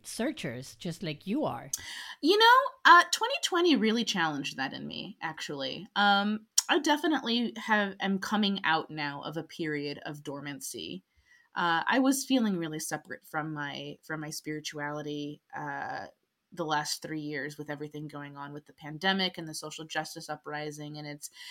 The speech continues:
Speaker 2: it's really hard. You sit and you go, like, "How can I have done all of this spiritual work to make my life better? How can I have done all of these things and then still be experiencing this great suffering?"
Speaker 1: Mm.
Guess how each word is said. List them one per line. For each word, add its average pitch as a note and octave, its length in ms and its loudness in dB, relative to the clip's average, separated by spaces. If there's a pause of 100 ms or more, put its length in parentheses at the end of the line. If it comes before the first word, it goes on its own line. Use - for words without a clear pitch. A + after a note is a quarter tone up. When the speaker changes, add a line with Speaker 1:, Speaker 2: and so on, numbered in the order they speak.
(160)
Speaker 2:
it's A3 100 -8
really C#4+ 220 2
hard. D4 240 4
You A3+ 80 4
sit B3 260 2
and A3+ 100 -2
you G#3+ 140 2
go, A3 220 2
like, F#3+ 320 0
"How G#3 260 0
can A3 160 -4
I G3 340 0
have G3+ 160 -4
done F#3 180 0
all F3+ 180 -4
of D#3+ 160 -10
this - 340 -8 (100)
spiritual E3+ 560 -6
work A#3 300 2
to G3 80 -8
make F3+ 160 -10
my D#3 120 -12
life A3+ 260 0 (100)
better? D3 340 -8
How F3 80 -8
can F#3 140 -10
I E3+ 60 -8
have D#3+ 180 -12
done G3 220 2
all F#3 160 2
of E3+ 100 -8
these D#3+ 220 -6
things E3 520 -4 (380)
and G#3+ 140 2
then G3 180 2
still G3 320 0
be F#3+ 140 0
experiencing E3+ 760 -6
this D3 160 -10
great - 240 -14
suffering?" - 480 -8
Speaker 1:
Mm. D#3+ 560 -8